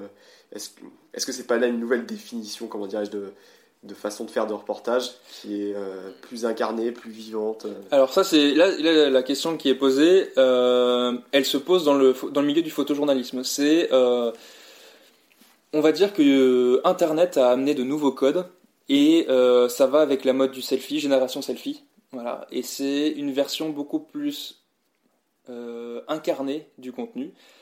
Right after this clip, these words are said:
Speaker 2: Mais même ça se voit sur d'autres choses. Euh, les, les, les présentateurs sont beaucoup plus, il y a de la pipolisation, on va dire, de l'information, il y a beaucoup
Speaker 1: Combini
Speaker 2: plus de,
Speaker 1: avec
Speaker 2: voilà.
Speaker 1: Hugo Clément, oui, on a
Speaker 2: Exactement.
Speaker 1: des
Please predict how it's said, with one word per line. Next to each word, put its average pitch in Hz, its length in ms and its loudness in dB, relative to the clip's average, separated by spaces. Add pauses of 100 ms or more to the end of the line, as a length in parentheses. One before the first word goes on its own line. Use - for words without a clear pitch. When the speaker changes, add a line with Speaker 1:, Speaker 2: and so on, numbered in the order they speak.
(180)
Speaker 2:
Mais 135 180 -4
même 175 200 -2
ça 160 120 -6
se 156 120 -8
voit 135 200 -2
sur 139 140 -8
d'autres 131 160 -6
choses. 151 280 -6
Euh, 120 380 -6
les, 127 160 -6 (380)
les, 131 100 -12 (140)
les 131 200 -8
présentateurs 147 560 -6
sont 139 140 -14
beaucoup 123 220 -16
plus, - 320 -16 (420)
il 135 60 -16
y 135 40 -6
a 135 40 -6
de 131 40 -6
la 135 80 -4
pipolisation, 151 800 -8
on 151 40 -10
va 131 100 -6
dire, 131 180 -10
de 131 40 -10
l'information, 127 560 -10
il 151 60 -6
y 135 40 -2
a - 20 -4
beaucoup 123 220 -10
Speaker 1:
Combini 113 180 -8
Speaker 2:
plus 117 80 -6
de, 120 60 -2
Speaker 1:
avec 117 140 -4
Speaker 2:
voilà. 117 160 -8
Speaker 1:
Hugo 104 100 -14
Clément, 107 360 -12
oui, 107 100 -12
on - 20 -10
a - 20 -10
Speaker 2:
Exactement. 127 440 -6
Speaker 1:
des 101 60 -12